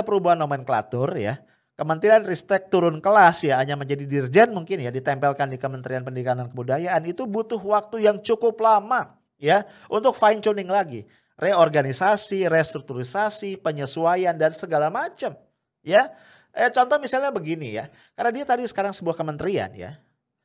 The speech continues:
berarti di bawah Pak Bambang Brojo sebagai, eh, Menristek itu, ada beberapa pejabat eselon satu. Ya nggak sih?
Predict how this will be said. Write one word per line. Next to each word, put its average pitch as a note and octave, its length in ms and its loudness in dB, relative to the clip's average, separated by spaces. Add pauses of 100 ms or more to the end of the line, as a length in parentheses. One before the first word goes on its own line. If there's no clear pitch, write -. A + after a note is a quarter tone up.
(240)
berarti F3 320 2
di A3 80 -4
bawah D3+ 400 4
Pak C#3+ 160 2
Bambang C#3 240 0
Brojo D3+ 320 -2
sebagai, C3 480 -2
eh, B2 240 -4
Menristek B2 640 -8
itu, D#3+ 480 -8 (320)
ada A#3 240 4
beberapa D#3+ 480 2
pejabat D3+ 560 -2
eselon C3 320 -6
satu. D#3 480 -12 (320)
Ya A#3+ 240 0
nggak C#3+ 80 6
sih? - 240 -6